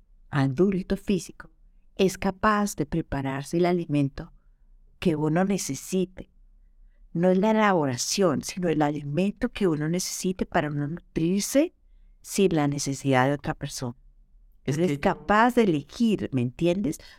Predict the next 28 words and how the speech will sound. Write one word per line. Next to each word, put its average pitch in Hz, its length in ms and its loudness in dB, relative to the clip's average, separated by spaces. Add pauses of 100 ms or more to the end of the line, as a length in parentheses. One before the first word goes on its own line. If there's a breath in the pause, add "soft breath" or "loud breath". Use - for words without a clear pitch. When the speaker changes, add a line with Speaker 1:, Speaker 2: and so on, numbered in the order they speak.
Speaker 1:
Tú 170 80 2
eres 160 100 2
capaz 160 200 2
de 139 80 -2
elegir, 254 500 2
de 180 100 2
ir 139 100 -2
a 143 80 0
la 123 160 -4 (100)
tienda, 208 640 2 (340 loud breath)
o 165 200 2
de 156 200 4
mirar 143 400 2
qué 147 120 -2
hay 151 140 -2
en 156 120 -2
la 139 100 0
nevera, 190 540 2 (260 loud breath)
o 214 140 2
de 190 160 2
pedirle 262 680 4
inclusive, 180 720 0 (320 soft breath)
pues, 214 400 2
prestado 220 680 6
al 220 120 6
vecino 208 640 2
dos 160 240 4
huevos 240 720 4